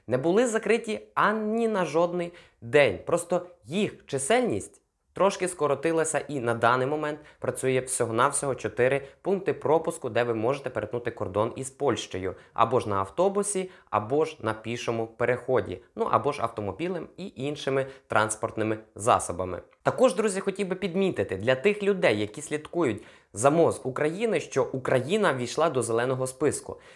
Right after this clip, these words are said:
Друзі, в Україні є свій список, і Україна увійшла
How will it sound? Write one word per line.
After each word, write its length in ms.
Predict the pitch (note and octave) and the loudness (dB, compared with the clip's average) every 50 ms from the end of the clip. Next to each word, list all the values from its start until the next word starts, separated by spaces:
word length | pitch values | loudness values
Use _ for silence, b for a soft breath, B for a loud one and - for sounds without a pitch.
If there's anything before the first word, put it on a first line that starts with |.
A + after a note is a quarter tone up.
| B B B B | B B B B
Друзі, 340 | C3+ D#3 C#3 G#2 G2 F2 G2+ - - A#2+ - - | 2 2 2 2 0 -2 -4 -6 -12 -12 -4 0
в 60 | G3 | 0
Україні 640 | F#3+ F3+ - E3+ E3 D3+ D3 F3+ B3 B3+ G3 C#3+ A#2 | 0 2 4 4 4 4 2 0 0 0 0 0 -2
є 200 | A2+ B2 D#3+ E3+ - | -2 0 0 0 0
свій 280 | - - E3+ G3 F#3 | -2 -4 -4 -4 -6
список, 560 | - - - - F#3+ F3+ - - F#2+ - - - | -6 -6 -4 -2 -2 -2 0 0 -2 -2 -4 -4
і 140 | - F3+ - | -6 -6 -4
Україна 640 | - E3+ - - - C#3+ A#2+ B2+ F3 A3+ A#3 F#3 B2 A2 - | -2 -4 -4 -2 0 0 0 0 0 0 2 2 2 0 0
увійшла 560 | B2+ B2+ C3 D3+ D3 - - D3+ A2+ F#2 - | -2 -2 -2 -2 -2 2 2 4 4 2 0